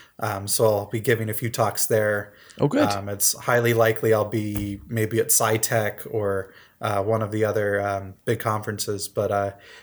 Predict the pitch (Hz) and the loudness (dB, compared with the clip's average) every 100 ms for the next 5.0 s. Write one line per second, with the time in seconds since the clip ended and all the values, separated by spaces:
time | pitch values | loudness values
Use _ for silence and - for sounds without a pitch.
0 | _ - 117 139 127 117 110 - 131 165 | _ -6 -6 -2 -2 -2 -4 -6 -2 2
1 | 170 247 165 180 208 190 185 120 107 - | 6 6 6 4 4 4 4 4 0 2
2 | 127 110 117 139 113 110 107 123 110 117 | 4 4 4 2 4 4 2 -2 -4 -4
3 | 107 107 - 113 104 113 104 107 104 98 | -6 -6 -4 -2 -2 -2 -2 -2 -4 -6
4 | 98 101 - 104 - 110 - 104 95 | -8 -8 -6 -4 -4 -4 -4 -4 -4